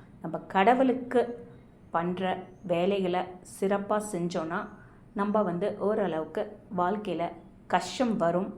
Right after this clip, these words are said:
அதையும் கடந்து ஈஸியா போறதுக்கு அவரே வழி கொடுப்பார். அதனால என் கணவர் பேச்சை நான் கேட்காம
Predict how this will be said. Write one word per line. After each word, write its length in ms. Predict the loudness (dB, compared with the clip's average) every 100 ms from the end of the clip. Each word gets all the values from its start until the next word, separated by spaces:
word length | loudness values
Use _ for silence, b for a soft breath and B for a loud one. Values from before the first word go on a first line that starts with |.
| -16 -4
அதையும் 400 | -2 0 0 -2
கடந்து 500 | -4 -2 0 2 2 0 -2
ஈஸியா 420 | -4 -2 0 2 2
போறதுக்கு 520 | 2 2 2 -2 -6 -8 -4
அவரே 360 | 0 2 2 0
வழி 200 | 0 -2 -2
கொடுப்பார். 440 | -4 -2 -4 -4 -8 B B B B 0
அதனால 400 | 2 2 2 2 0 -2
என் 240 | -2 0
கணவர் 380 | 2 4 4 2
பேச்சை 240 | 0 -2 -4
நான் 200 | -4 -2
கேட்காம 540 | -4 0 -2 0 -2